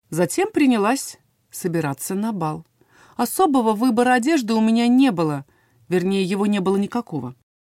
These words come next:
Немного перекусив, чтобы не падать от усталости,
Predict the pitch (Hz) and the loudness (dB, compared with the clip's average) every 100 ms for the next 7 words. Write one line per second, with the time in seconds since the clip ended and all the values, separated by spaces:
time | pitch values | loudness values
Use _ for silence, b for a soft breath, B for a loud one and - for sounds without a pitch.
0 | _ _ _ _ - 277 370 370 240 214 | _ _ _ _ 2 4 6 4 2 0
1 | - 208 - 349 - 240 240 233 240 214 | 0 -2 0 0 0 0 2 2 0 -2
2 | 214 - 208 220 - 208 196 - - | -6 -10 -6 -6 -2 -2 -2 -4 -12